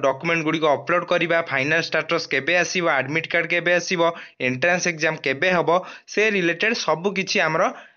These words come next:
ଆଜି ଏଇ ଭିଡ଼ିଓଟିରେ କ୍ଲିୟର ହେଇଯିବ। ଯଦି ଆପଣମାନେ ଏଇ ଟାଇମ୍ ଟେବୁଲଟିକୁ ଭଲ ଭାବେ ବୁଝିନେବେ, ତ ଆଜିର ଏଇ ଭିଡ଼ିଓରେ ଆମେ ସ୍ପେସିଆଲି ସେଇ ଏମ୍ସର ବିଏସ୍ସି ନର୍ସିଂ ଆଉ ପାରାମେଡିକାଲ କୋର୍ସ ଗୁଡ଼ିକରେ ଏହି ବର୍ଷ ଆଡମିସନ କରିବା ପାଇଁ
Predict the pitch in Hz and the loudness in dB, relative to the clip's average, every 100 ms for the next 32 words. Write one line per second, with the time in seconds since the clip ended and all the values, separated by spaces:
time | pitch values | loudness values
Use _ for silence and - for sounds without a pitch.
0 | - 147 151 170 160 156 156 156 170 170 | -2 -2 2 0 0 0 0 2 0 0
1 | 139 151 180 190 175 190 247 - - 147 | 0 2 2 2 0 0 0 -4 -6 0
2 | 147 156 156 156 160 165 156 135 147 156 | 2 2 2 0 2 2 2 0 2 2
3 | 160 160 151 165 156 135 135 143 147 139 | 2 0 -2 -4 0 2 2 4 2 0
4 | 127 139 180 185 277 - - - 147 151 | -2 0 2 2 0 -4 -20 -6 0 0
5 | 165 214 208 156 147 175 196 160 175 - | 2 2 2 0 0 2 2 2 -2 -2
6 | 151 147 180 226 285 - - - 180 143 | -2 0 2 0 -2 -10 -8 -2 -2 0
7 | 156 208 233 233 233 175 151 190 208 220 | 0 0 0 0 0 0 0 0 2 0
8 | 208 202 214 190 151 147 180 202 196 202 | 0 0 0 0 2 2 2 0 0 0
9 | 190 160 160 - 170 165 170 196 160 165 | 0 0 -2 -2 -4 0 2 2 2 0
10 | 160 160 165 135 143 165 175 165 131 139 | 0 0 0 0 -2 -2 -4 0 0 0
11 | 160 180 | 0 0